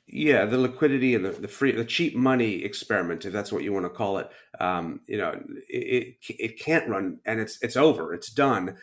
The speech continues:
Um, but then the next point is for now, right? I mean, so y-, let's say, let's say we call it over, uh, and so now rates are higher, and so money costs more. Therefore, everything is more difficult when it comes to,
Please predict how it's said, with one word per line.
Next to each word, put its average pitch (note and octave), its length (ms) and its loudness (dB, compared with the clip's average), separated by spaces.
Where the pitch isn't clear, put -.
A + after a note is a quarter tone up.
Um, G2+ 440 0
but A#2 240 2
then C3+ 380 6
the B2 100 4
next C3 520 2
point B2+ 220 4
is A#2 240 0
for - 300 -2
now, D3 460 2
right? G#2 300 0
I A#2+ 40 2
mean, B2+ 180 6
so C#3+ 200 4
y-, C#3+ 280 4
let's E3+ 200 2
say, F3 280 4
let's D#3 120 0
say F#3 80 6
we D#3+ 120 6
call B2+ 320 2
it G#2+ 140 2
over, A2+ 340 2
uh, F#2 160 4
and G2+ 160 0
so A2 160 0
now A#2 360 4
rates B2 320 4
are A#2+ 100 0
higher, F#2+ 380 0
and F#2+ 140 -2
so A2+ 140 0
money B2 340 4
costs A2+ 380 0
more. G2 320 -4
Therefore, A2+ 520 0
everything C3+ 400 4
is G#2+ 140 0
more G#2+ 160 -2
difficult F#2 520 -8
when G2 160 -4
it F#2 80 -6
comes F#2+ 280 -6
to, F#2+ 260 -2